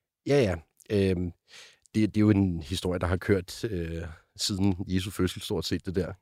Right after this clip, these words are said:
Øhm, der er en kendt engelsk økonom, øhm, som hedder Thomas Malthus, som, øh, blev bredt kendt tilbage i attenhundredetallet på at forudsige, at verden ikke kunne brødfødes, ganske enkelt, hvis vi blev ved med at blive flere mennesker. Øh, og ja,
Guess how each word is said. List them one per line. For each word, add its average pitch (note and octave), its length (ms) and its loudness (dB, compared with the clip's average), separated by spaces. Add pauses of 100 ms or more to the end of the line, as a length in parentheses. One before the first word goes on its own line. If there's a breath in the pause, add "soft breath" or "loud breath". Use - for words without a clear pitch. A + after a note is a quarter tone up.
(100)
Øhm, E2 460 -2 (720 loud breath)
der F2 60 -6
er F2+ 40 -4
en F2 240 -2 (180)
kendt - 440 -4 (100)
engelsk G2 300 -4
økonom, G2 460 -4 (180)
øhm, F#2 460 -6 (160)
som F2 220 -10
hedder E2 220 -4
Thomas F2 300 -6
Malthus, G2 520 -4 (600 loud breath)
som, F2 320 0
øh, D#2+ 260 -2
blev E2 260 -4 (280)
bredt A2 200 -2
kendt G2+ 200 0
tilbage F#2 220 -4
i F2+ 40 -4
attenhundredetallet G#2+ 600 0
på F#2+ 180 0
at F2 60 -2
forudsige, F2+ 640 -4
at F2+ 100 -4 (580)
verden F#2+ 300 -2
ikke E2 120 -4
kunne - 120 -6
brødfødes, - 480 -8
ganske E2+ 280 -12
enkelt, F2+ 180 -12
hvis E2+ 160 -10
vi F#2 60 -14
blev E2 160 -8
ved F2+ 80 -4
med E2+ 80 -6
at E2 80 -8
blive F2+ 140 -8
flere F#2 200 -4
mennesker. F2+ 340 -6 (640 loud breath)
Øh, F2 120 -2 (100)
og F2+ 80 -8
ja, G2 260 2